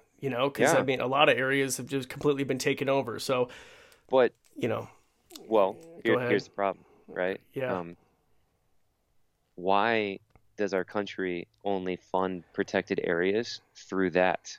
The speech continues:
Speaker 2: Why doesn't our country prioritize protecting those areas with our tax dollars?
Speaker 1: It's just money, dude.
Speaker 2: Yep, that's what it is.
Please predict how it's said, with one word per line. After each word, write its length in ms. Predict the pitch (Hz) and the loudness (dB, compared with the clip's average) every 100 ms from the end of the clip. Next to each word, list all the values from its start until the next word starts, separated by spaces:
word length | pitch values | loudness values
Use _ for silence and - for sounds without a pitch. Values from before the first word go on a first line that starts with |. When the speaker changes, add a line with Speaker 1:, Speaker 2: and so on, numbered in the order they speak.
| _ | _
Speaker 2:
Why 240 | - 98 107 | 0 2 4
doesn't 200 | 107 110 | 2 -2
our 100 | 98 | -4
country 360 | 110 101 101 | -6 -6 -8
prioritize 800 | - 98 90 92 98 - 92 90 | -4 -2 0 0 -2 -2 -4 -4
protecting 460 | 104 - 107 113 92 | -8 -4 -4 -2 -6
those 180 | 90 | -6
areas 420 | - 92 90 90 85 | -4 -2 0 -2 -4
with 280 | 92 110 | 0 0
our 180 | - 92 | 2 -2
tax 360 | - 92 92 - | 0 -2 -2 -2
dollars? 540 | 85 90 87 - - _ _ _ _ - | -2 -2 -4 -10 -14 _ _ _ _ -4
Speaker 1:
It's 220 | 147 139 | 0 0
just 160 | 127 131 | 0 2
money, 300 | 143 185 90 | 4 4 2
dude. 280 | - 143 147 - - - - - - - - - - | -2 -4 -6 -14 -18 -20 -20 -20 -20 -20 -20 -20 -4
Speaker 2:
Yep, 180 | 98 139 _ | -2 -2 _
that's 180 | 82 82 | -6 -6
what 100 | 90 | -2
it 80 | 101 | 0
is. 220 | 170 - | 0 -2